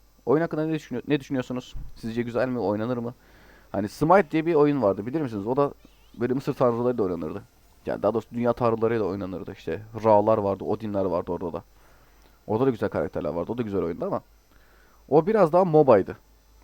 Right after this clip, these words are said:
Yani LoL gibiydi. Koridorlardan gidiyordum, minyonları kesiyordum falan. Minyonlar da insanlardı hatta, düşün yani. Öyle bir oyundu o da. Bu da böyle bir oyun. Beş ve beş savaş oyunu bu.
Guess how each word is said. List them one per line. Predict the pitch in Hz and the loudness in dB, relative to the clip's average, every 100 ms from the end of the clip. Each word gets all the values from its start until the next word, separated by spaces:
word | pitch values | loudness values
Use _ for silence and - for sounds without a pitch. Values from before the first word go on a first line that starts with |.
| _ _ _ _ _ _ _ - - | _ _ _ _ _ _ _ -20 -10
Yani | 98 98 117 | -6 2 6
LoL | 156 | 6
gibiydi. | 127 107 92 | 6 -2 -2
Koridorlardan | 92 120 123 117 117 120 | 0 2 2 0 2 0
gidiyordum, | 104 107 107 | -2 -4 -2
minyonları | 120 113 113 | 0 2 0
kesiyordum | 110 107 95 90 | -2 -6 -8 -8
falan. | 95 104 | -2 -2
Minyonlar | 110 113 113 113 | -2 0 2 2
da | |
insanlardı | 110 107 110 104 98 | 0 -2 -2 -2 -4
hatta, | - 95 | -8 -10
düşün | 107 - | -10 -10
yani. | 98 95 98 - _ - - - _ _ _ _ _ | -8 -8 -12 -20 _ -20 -20 -20 _ _ _ _ _
Öyle | - 170 123 | 2 4 4
bir | |
oyundu | 113 101 85 | 2 0 -2
o | |
da. | 78 - _ _ | -6 -10 _ _
Bu | 196 | 2
da | 233 | 4
böyle | 214 165 110 | 4 2 2
bir | |
oyun. | 107 131 - | 0 -2 -4
Beş | 139 147 | -4 0
ve | 143 | -2
beş | 143 | -2
savaş | - 131 135 | -2 -2 -2
oyunu | 92 90 | -4 -6
bu. | - | -10